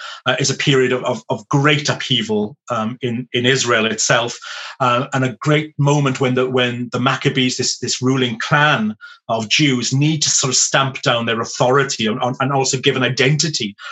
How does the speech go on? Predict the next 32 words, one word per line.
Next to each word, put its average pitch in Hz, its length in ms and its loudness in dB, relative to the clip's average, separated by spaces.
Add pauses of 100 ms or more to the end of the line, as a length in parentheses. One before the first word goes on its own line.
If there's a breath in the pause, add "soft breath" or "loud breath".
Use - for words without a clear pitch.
(180 loud breath)
of 127 180 -2
Jewishness. 135 640 2 (380 loud breath)
The, 165 260 2
the, 170 300 -2
the, 156 440 4
I've 151 120 4
always 185 340 4
felt 165 380 0
very 131 200 2
uncomfortable 127 680 -2
about 113 360 -4
the 131 80 0
way 139 220 4
in 139 120 2
which 120 260 -2
the, 120 140 -2
the 123 160 -8
trajectory - 520 0
of 143 80 -2
the 135 60 -4
story 139 380 2
of 120 80 0
Esther 131 280 0
develops, 147 540 0
and 135 80 -2
then 135 100 0
suddenly 214 640 0 (300 loud breath)
there 175 140 2
is 170 140 0
this 147 200 0
really 185 300 2
bizarre 147 760 2